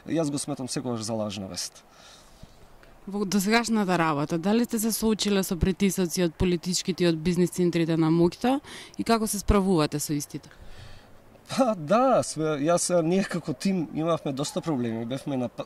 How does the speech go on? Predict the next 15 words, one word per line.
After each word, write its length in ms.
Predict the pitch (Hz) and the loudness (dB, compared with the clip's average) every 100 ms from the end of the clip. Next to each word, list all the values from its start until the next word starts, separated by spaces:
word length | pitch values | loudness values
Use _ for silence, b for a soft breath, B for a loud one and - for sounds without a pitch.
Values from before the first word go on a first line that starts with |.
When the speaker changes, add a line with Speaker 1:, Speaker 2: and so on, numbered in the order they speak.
| - | -6
Speaker 1:
а, 160 | 131 123 | -4 -2
напаѓани, 600 | 120 - 139 139 135 117 | -4 2 2 2 -2 -4
бевме 580 | 123 - 131 127 120 117 | -6 -6 -4 -4 -4 -4
каменувани, 800 | 135 120 117 135 143 143 139 123 | 0 2 4 4 6 4 4 -2
бевме, 540 | 113 120 - 131 127 - B B B - | -4 -6 -6 -6 -6 -8 B B B -2
а, 360 | 139 135 131 127 B B B - | 4 6 6 2 B B B 0
малтретирани, 840 | 151 127 135 - 147 151 151 131 | 0 0 -2 2 2 2 0 0
бевме 320 | 131 131 131 | -2 -2 -2
дел 240 | 120 135 | 0 0
од 100 | 131 123 | 0 -2
историзацијата, 1000 | - 127 120 107 110 127 - 135 139 143 | -2 -2 -2 -2 -2 -2 -2 -4 -2 -4
а, 20 | - B B B - - | -6 B B B -18 -12
во 220 | 123 131 | -6 -4
Република 440 | 131 147 135 127 | -4 -2 -2 -2
Македонија. 640 | 120 113 127 131 135 160 | -4 -4 -2 0 0 0